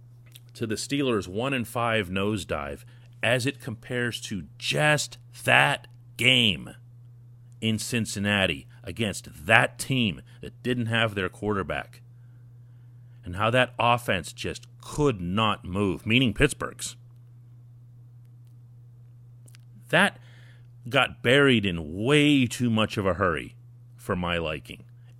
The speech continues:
Everything about that game was grotesque, but especially the offense.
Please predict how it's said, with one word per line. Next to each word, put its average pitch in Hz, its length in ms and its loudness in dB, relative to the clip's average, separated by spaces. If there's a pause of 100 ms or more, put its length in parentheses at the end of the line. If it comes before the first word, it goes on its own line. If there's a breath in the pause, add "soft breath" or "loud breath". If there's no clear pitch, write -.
(220)
Everything 180 600 2
about 117 360 4
that 87 220 -2
game 76 220 -8 (240 loud breath)
was 87 160 -6
grotesque, - 800 -6 (160 loud breath)
but 113 140 -2
especially 101 960 -2 (140)
the 90 140 -8
offense. 76 520 -8